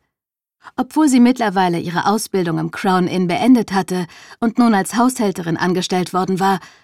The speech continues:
verdiente sie sich ab und an mit Putzarbeiten in Finlays Heimat- und Strandgutmuseum ein wenig dazu. Darüber, dass sie so kurz vor Eröffnung der Ausstellung,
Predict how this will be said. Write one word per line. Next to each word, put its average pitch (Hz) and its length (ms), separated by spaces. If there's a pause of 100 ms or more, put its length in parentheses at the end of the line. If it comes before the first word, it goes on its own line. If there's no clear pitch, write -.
(400)
verdiente 302 440
sie 240 120
sich 208 220
ab 285 200
und 208 200
an 202 160
mit - 240
Putzarbeiten 185 720
in 185 140
Finlays 185 440
Heimat- 196 380
und 240 120
Strandgutmuseum 175 920
ein 196 180
wenig 175 300
dazu. 226 440 (1200)
Darüber, 202 640
dass - 180
sie 175 100
so 165 140
kurz 220 360
vor 175 140
Eröffnung 175 600
der 175 220
Ausstellung, 185 580